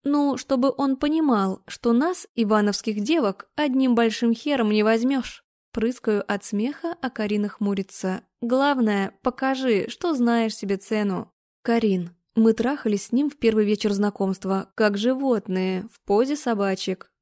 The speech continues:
Скептически поднимаю брови, а нервяк внутри растет, как снежный ком. «И что? Это ничего не значит. Поверь, если бы он считал тебя шлюхой, дающей всем подряд,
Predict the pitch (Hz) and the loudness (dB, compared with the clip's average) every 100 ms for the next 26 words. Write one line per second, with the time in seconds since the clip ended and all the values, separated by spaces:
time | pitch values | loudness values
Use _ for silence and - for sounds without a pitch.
0 | _ - 208 - 202 - - - - 202 | _ -10 -8 -8 -8 -8 -8 -8 -4 -2
1 | 202 202 208 202 196 196 190 190 _ 220 | 0 0 0 0 0 0 -2 -4 _ -2
2 | 208 196 196 233 - 202 196 208 202 196 | 0 0 0 -4 -4 -4 -4 -4 -2 -4
3 | - 277 - 294 - 208 202 196 196 196 | -4 -8 -6 -12 -6 -6 -4 -4 -4 -4
4 | 196 185 - _ _ - 302 262 - 220 | -2 -4 -8 _ _ -2 0 0 2 2
5 | 214 233 _ _ - 311 294 269 247 262 | 4 0 _ _ -2 0 2 0 0 0
6 | 262 285 311 277 190 165 - _ - 262 | 0 0 0 0 0 -6 -8 _ -4 -2
7 | 262 269 233 - - 226 226 220 208 214 | 0 2 2 0 -4 0 0 2 2 2
8 | - 220 220 202 202 208 - 320 302 202 | 0 -2 -2 -2 -2 -4 0 -2 0 -2
9 | 185 - 269 285 226 196 - 196 202 196 | -2 -4 0 2 2 -2 -4 -2 -2 0
10 | 220 233 311 | 0 2 0